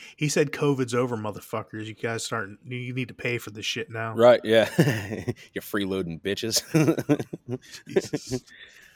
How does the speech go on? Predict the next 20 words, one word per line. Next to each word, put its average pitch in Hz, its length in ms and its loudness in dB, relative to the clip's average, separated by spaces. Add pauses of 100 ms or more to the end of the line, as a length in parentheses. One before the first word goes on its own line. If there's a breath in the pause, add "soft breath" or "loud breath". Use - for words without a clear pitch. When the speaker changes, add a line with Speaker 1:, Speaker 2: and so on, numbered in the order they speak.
Speaker 2:
Uh, 104 180 -2
we'll 123 100 2
have 185 80 4
to 170 60 2
have 117 100 2
Mark 117 200 2
Rader, 95 340 0
Mark - 280 2
Moderator 92 520 0
on 90 120 -2
again, 87 320 -4 (160)
uh, 90 300 -2 (1400)
and 90 100 -10
actually 90 260 -8
have 90 140 -2
our 90 100 0
discussion - 500 -4
that 71 100 -14
we 76 60 -12
were 76 160 -16